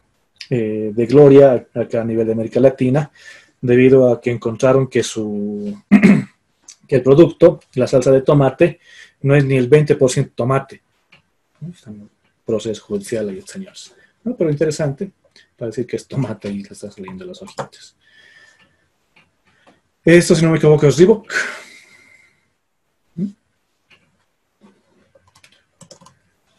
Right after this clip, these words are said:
Errores, también tenemos errores. Mm, nada siempre es bueno, ¿no?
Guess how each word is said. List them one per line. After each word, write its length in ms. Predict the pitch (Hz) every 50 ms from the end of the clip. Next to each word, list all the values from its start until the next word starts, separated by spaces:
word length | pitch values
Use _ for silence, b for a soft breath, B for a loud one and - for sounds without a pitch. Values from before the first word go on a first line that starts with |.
| _ _ _ _ _ _ _
Errores, 420 | - 185 190 202 196 202 220 208 -
también 220 | 165 151 165 180
tenemos 320 | 175 170 160 165 156 143 -
errores. 300 | 156 226 240 - - 123
Mm, 1160 | 123 120 120 127 139 135 139 139 135 131 131 127 139 139 139 139 143 139 135 139 139 135 135
nada 240 | 143 147 147 139 139
siempre 360 | - 147 139 131 127 139 135
es 80 | 131
bueno, 280 | 160 214 214 - - 95
¿no? 260 | 101 143 208 214 -